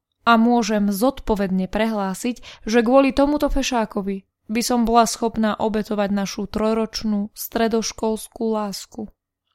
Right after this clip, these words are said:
V tých časoch navštevovali všetky bratislavské diskotéky tí istí ľudia. Tak sa spravidla poznal každý s každým.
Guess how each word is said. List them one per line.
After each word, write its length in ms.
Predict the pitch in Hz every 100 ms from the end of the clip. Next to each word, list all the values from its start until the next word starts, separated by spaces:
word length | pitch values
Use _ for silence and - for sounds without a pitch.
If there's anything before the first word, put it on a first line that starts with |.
| _ _ _ _ -
V 60 | 311
tých 160 | 302
časoch 400 | - 302 294 247
navštevovali 720 | 233 254 - 277 269 269 240
všetky 400 | - 262 269 247
bratislavské 800 | 220 226 254 - 247 240 - 220
diskotéky 880 | 220 220 240 - 226 220 - 202 - -
tí 240 | 269 269
istí 560 | - 240 220 - 226 214
ľudia. 480 | 208 202 190 196 196 _ _ _ _ -
Tak 160 | 349 -
sa 160 | 226 202
spravidla 600 | - 240 240 240 233 233
poznal 480 | 233 220 226 220 214
každý 400 | 220 220 202 220
s 80 | -
každým. 640 | 208 196 180 202 208